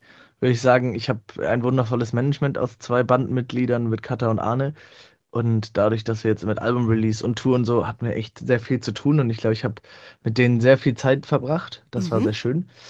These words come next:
Speaker 1: Und sonst, keine Ahnung, auch meine Familie, ähm, da will ich mir jetzt gar niemanden rauspicken. Das ist irgendwie immer gut zu haben und dann irgendwie Freunde und, äh, alles da drumherum. Es gibt
Speaker 2: Mhm.
Speaker 1: viele Leute und natürlich auch so Bandleute. Also ich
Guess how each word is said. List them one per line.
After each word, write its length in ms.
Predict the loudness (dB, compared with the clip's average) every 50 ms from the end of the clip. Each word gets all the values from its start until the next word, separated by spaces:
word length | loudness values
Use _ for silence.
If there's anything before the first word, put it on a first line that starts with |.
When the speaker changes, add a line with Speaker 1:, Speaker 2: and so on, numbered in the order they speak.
| -20 -20 _ _ _ _ _ _ _ _ _
Speaker 1:
Und 160 | -8 -6 -6 -4
sonst, 320 | -2 -2 -2 -2 -4 -10 -20 -20 -20 _ -12
keine 180 | -10 -4 0
Ahnung, 200 | 2 2 2 2
auch 140 | 0 -4 -2 0
meine 180 | 0 0 0
Familie, 760 | 0 -2 0 2 6 6 8 8 6 6 4 4 4 2 0 -4 -8 -6
ähm, 480 | -4 -2 0 0 0 0 0 -2 -2 -4 -4
da 100 | -2 0
will 80 | 0
ich 80 | 0 0
mir 60 | -2
jetzt 80 | -2 0
gar 140 | 2 2 2
niemanden 240 | 2 2 0 0 2
rauspicken. 520 | 2 2 0 0 -2 -6 -4 -4 -4 -6 -8 -12 -20 -20 -20 -6 _
Das 180 | 0 0 0 0
ist 80 | -2
irgendwie 220 | 0 0 4 4 4
immer 200 | 4 4 2 2
gut 220 | 2 0 -2 0
zu 140 | 0 0 2
haben 360 | 4 4 4 4 4 0 -2 -4 -4
und 160 | -4 -2 0
dann 120 | 2 2 2
irgendwie 240 | 2 2 2 0 -2
Freunde 500 | 0 2 4 4 4 6 6 6 4 4
und, 340 | 4 2 0 0 -2 -4 -6 -2
äh, 480 | 2 2 4 4 2 2 0 0 -2 -6 -10 _ _ -20 _ _ -6
alles 260 | -2 -2 -2 -2 0
da 160 | 0 2 2
drumherum. 500 | 2 2 4 4 4 4 4 4 4 2 0 -10 -20 -20 -20 -20 -14 _
Es 100 | -4 -2
gibt 160 | 0 0 2 4
Speaker 2:
Mhm. 20 | 6
Speaker 1:
viele 180 | 6 6 8
Leute 280 | 8 6 6 4 4 4
und 140 | 4 6 6
natürlich 340 | 6 6 6 6 6 6
auch 120 | 6 6 4
so 120 | 2 0
Bandleute. 560 | 2 4 4 4 4 4 2 2 2 2 0 0
Also 160 | 0 0 0
ich 140 | -2 -4 -6